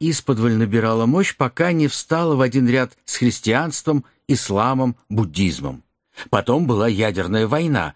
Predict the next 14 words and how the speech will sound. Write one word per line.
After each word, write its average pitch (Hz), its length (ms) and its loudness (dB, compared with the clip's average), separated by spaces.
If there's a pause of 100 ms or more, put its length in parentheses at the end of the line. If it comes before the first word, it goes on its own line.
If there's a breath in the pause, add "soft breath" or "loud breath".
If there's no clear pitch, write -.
(140 soft breath)
унесшая 110 560 2
жизни 117 320 0
более 113 300 0
половины 113 560 0
населения. 90 720 -2 (640)
Пустые 113 400 0
города, 90 540 -2
огромные 107 480 -2
заброшенные 104 640 0
территории, 107 640 0 (240 soft breath)
мертвая 113 380 0
земля, 98 440 2
ядовитые 95 640 -2
реки, 113 400 -2